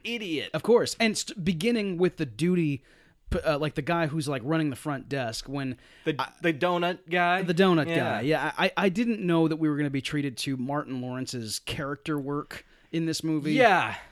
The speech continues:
Speaker 1: He,
Speaker 2: You know
Speaker 1: he plays this old school breakdancing guy
Speaker 2: I don't
Speaker 1: with
Speaker 2: know
Speaker 1: Bubba
Speaker 2: what that's
Speaker 1: teeth.
Speaker 2: supposed,
Speaker 1: I don't know.
Speaker 2: exactly. Well, well, it's one of the
Speaker 1: Well,
Speaker 2: characters
Speaker 1: on
Speaker 2: he
Speaker 1: the
Speaker 2: did on his
Speaker 1: director's
Speaker 2: show.
Speaker 1: commentary, Martin <laughs> says that it's, uh,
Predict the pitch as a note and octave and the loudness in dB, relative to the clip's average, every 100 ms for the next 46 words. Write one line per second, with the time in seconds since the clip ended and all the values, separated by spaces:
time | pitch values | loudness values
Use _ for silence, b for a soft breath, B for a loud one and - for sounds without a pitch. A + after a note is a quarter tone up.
0 | B - D#3 D3 D3 C#3+ - E3+ - F#3 | B -4 -2 -2 -2 -6 -6 -8 -4 -2
1 | F3+ D#3 D#3+ B2 - E3 G3 E3 - G3+ | -2 -2 -6 -6 -4 0 0 -2 -6 -4
2 | F#3 D#3+ B2+ - D#3 E3+ E3+ E3 D3 C3 | 0 -2 -4 -4 0 0 -2 -4 -4 -8
3 | C3 A#2+ A2 G2+ C4+ C4 B3 A3+ E3+ G3 | -4 -2 0 2 6 6 6 6 6 6
4 | - G3+ C3+ - F#3+ G3 B3 G#3 D#3+ G3 | 2 0 -2 -2 0 2 4 4 6 4
5 | E3+ A#2 E3+ F#3 F3+ F#3 G3+ G#3 G3 D4 | 2 0 -2 -4 -4 -4 -2 -2 2 4
6 | B3+ - A3 C4 C4 F#3 F3 D#3 C4+ C#4 | 4 4 6 6 6 6 6 6 6 4
7 | B3+ G3+ B2+ G3 G3+ G3 E3 D#3 C3 B2+ | 4 2 2 0 0 -2 -2 -2 0 0
8 | B2 A#2 F#2 C3+ D3 D3 C#3+ D3 - E3 | -4 -6 -12 -4 -2 -2 -6 -8 0 0
9 | C3+ C#3+ D#3 C#3+ C3 D3 C#3 - C#3 A#2+ | 2 2 4 6 4 0 -2 0 0 2
10 | A2 | 0